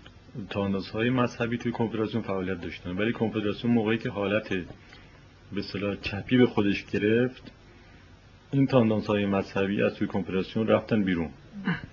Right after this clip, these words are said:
و اینها در، یعنی از توی جبهه ملی هم رفتن بیرون، چون اینها اول توی جبهه ملی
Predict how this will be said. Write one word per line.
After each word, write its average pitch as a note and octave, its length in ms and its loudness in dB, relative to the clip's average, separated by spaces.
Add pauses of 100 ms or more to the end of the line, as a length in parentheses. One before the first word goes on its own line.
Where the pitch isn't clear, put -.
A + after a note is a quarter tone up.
(920)
و G2+ 60 0
اینها G2 260 4
در، G#2 260 6
یعنی G2+ 160 4
از G#2 160 4
توی B2+ 200 4
جبهه G#2+ 300 2
ملی F#2+ 300 4
هم A2 100 4
رفتن F2 320 -2
بیرون، E2 240 -6
چون F#2+ 160 -2
اینها G2+ 180 0
اول G2 160 0
توی G2 180 -6
جبهه F2+ 240 -6
ملی F2 360 -4